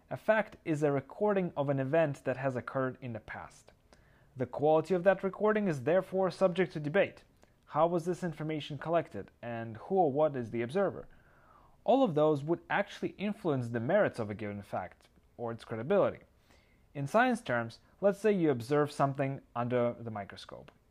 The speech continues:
Well, is it a piece of dust, a human cell, or you just forgot to clean your microscope lenses, or wear your own glasses? I mean, depending on a number of factors or biases, your fact, quote unquote,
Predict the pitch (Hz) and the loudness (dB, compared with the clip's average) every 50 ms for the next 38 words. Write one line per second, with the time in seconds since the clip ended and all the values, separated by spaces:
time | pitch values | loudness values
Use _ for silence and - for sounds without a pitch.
0 | _ - 113 117 113 - - 156 151 175 202 208 185 180 - - 139 - - 165 | _ -8 -6 -6 -6 -4 -6 -8 -4 -2 -2 -2 -2 -4 -10 -12 -10 -8 -8 -8
1 | 156 - 143 110 101 - 165 202 - - - _ - - _ _ - 104 - - | -4 -4 -4 0 4 6 6 6 4 0 -10 _ -20 -20 _ _ -20 -18 -10 -4
2 | 143 156 170 175 165 165 - 165 165 170 170 170 170 139 - 123 127 131 127 120 | -2 0 0 0 0 2 6 8 8 10 8 8 6 2 -2 -2 -2 0 -2 -2
3 | 117 131 135 135 143 131 - - - - 135 131 - 135 123 - 147 131 123 123 | -2 -4 -4 -4 -6 -8 -6 -4 0 4 4 2 2 0 -6 -4 -4 -2 -2 0
4 | 120 139 156 160 165 165 - - 104 - - 104 101 101 - 95 92 - - - | 2 2 2 2 0 -6 -4 -6 -6 -6 -4 -6 -6 -6 -8 -12 -14 -14 -14 -12
5 | 92 107 107 107 104 113 120 135 139 139 131 131 135 131 123 123 139 143 139 127 | -8 -8 -8 -8 -6 -2 0 2 4 4 4 4 4 2 2 2 4 4 2 2
6 | - - - _ _ _ - - - - - - - - 139 151 147 143 139 135 | -2 -16 -20 _ _ _ -20 -20 -20 -20 -20 -16 -6 -2 0 2 2 2 2 4
7 | - 208 240 240 220 190 160 143 135 143 156 160 151 139 127 - - - 180 214 | 4 4 4 4 2 2 2 2 2 0 0 2 2 2 2 0 2 4 4 4
8 | 220 - - - 135 131 127 - - - 120 123 110 101 117 127 151 190 180 135 | 4 2 0 0 0 0 0 -4 -8 -6 -6 -6 -2 2 4 4 6 6 4 2
9 | - - - 110 123 127 - - _ _ _ _ _ - 113 113 113 - - - | 0 -6 -10 -10 -10 -10 -12 -18 _ _ _ _ _ -8 -6 -6 -6 -6 0 2
10 | 196 190 147 131 - - - - - _ _ _ - - - 120 120 120 120 117 | 4 4 4 2 2 -4 -16 -20 -20 _ _ _ -12 -2 2 4 4 4 4 2
11 | - 123 117 113 110 - | 0 0 0 0 -2 -6